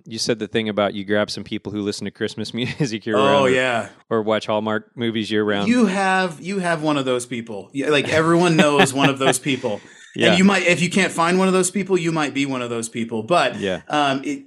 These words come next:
Speaker 2: you've got this, the person who, like, the moment it turned August, like, they started listening to,
Speaker 1: Yeah.
Speaker 2: uh, like, they were, they were willing pumpkin spice and, <laughs> and trying to have everything, uh, Christmassy show up. But, uh, and they were listening to Christmas music.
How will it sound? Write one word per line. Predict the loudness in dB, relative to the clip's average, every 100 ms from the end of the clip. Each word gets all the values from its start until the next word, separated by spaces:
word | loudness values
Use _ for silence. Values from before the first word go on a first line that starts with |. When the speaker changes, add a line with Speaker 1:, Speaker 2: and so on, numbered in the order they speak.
| -6
Speaker 2:
you've | -2 0
got | 2 2
this, | 2 0
the | 0
person | 0 0 2 0
who, | 0 0
like, | 0 0 -2
the | -4
moment | -2 0 0
it | -2
turned | -2 -2
August, | 0 0 0 -2 -2
like, | -4 -6
they | -4 -4
started | -2 -2 -2
listening | -4 -4 -2 -2 -2
to, | -2 0 0 0 0 -4 -4
Speaker 1:
Yeah. | -2 -2 0
Speaker 2:
uh, |
like, | -2 0
they | 0
were, | 2 0
they | 0 -2
were | -2
willing | -2 0 0 -2
pumpkin | -4 -4 -2 -4
spice | -2 0 0 0 -2
and, | -4 -6 -4 -4 -6
<laughs> | -6
and | -4
trying | 0 2 4
to | 2
have | 0
everything, | 0 0 0 0 0 -2 -8 -16 -18 -12 -2
uh, | 0 0 -2
Christmassy | 0 0 2 0 2 0 -2 -4
show | 0 2 2
up. | 4 2 0 -8
But, | -4 -4 -2
uh, | -2 -2
and | -2 -2
they |
were | 0 0
listening | -2 -2 -4
to | -4
Christmas | -6 -4 -2
music. | 0 0 -2 -6